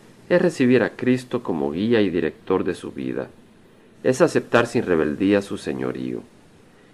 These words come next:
Jesucristo dijo: "Ninguno puede servir a dos señores". Y también: "Todo el que quiera salvar su vida la perderá, y todo el que pierda su vida por causa de mí, éste la salvará".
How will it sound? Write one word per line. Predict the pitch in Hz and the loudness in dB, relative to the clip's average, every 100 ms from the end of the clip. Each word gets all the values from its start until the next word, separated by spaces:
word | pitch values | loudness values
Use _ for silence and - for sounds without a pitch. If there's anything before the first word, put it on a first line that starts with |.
| - | -6
Jesucristo | 131 127 123 151 160 - 139 | -4 -4 0 2 2 2 2
dijo: | 156 120 - - | 2 -2 -8 -8
"Ninguno | 107 104 104 135 131 123 | -2 0 2 2 2 0
puede | 117 117 | 2 2
servir | 107 90 80 107 | 2 -4 0 2
a | 85 | 2
dos | 92 101 | 2 0
señores". | 104 76 71 64 71 - _ _ _ - _ _ - | -6 -6 -4 -4 -8 -14 _ _ _ -20 _ _ -6
Y | 139 | -4
también: | - 110 95 92 107 - - _ _ _ - | 0 0 2 2 2 -4 -20 _ _ _ 2
"Todo | 120 123 | 6 6
el | 110 | 4
que | 107 104 | 0 -2
quiera | 95 87 | 0 0
salvar | - 82 92 90 | -2 -4 -2 -4
su | - | -6
vida | 69 98 113 | -4 -2 0
la | 107 87 | 0 -2
perderá, | 78 73 67 65 60 - _ - _ - | -4 -6 -4 -6 -6 -12 _ -20 _ -20
y | |
todo | - - 101 113 | -8 2 4 4
el | |
que | - | 2
pierda | 117 123 117 113 | -2 2 2 2
su | - 117 | -2 -2
vida | 117 110 107 | 0 0 -2
por | - | -6
causa | - 110 107 110 | -2 -2 0 -2
de | 90 | -2
mí, | 82 98 123 - - - | -2 -2 -4 -8 -20 -2
éste | 123 123 - | -2 0 -4
la | 64 64 | -4 -4
salvará". | - - 53 53 - | -6 -6 -6 -6 -8